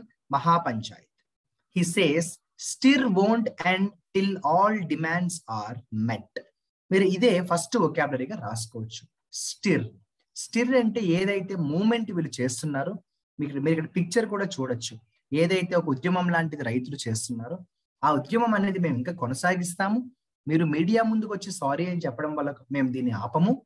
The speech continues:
పూర్తిగా మా demands పూర్తి స్థాయిలో మీరు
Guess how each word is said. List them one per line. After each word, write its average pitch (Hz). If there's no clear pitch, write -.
పూర్తిగా 220
మా 190
demands 175
పూర్తి 220
స్థాయిలో 170
మీరు 127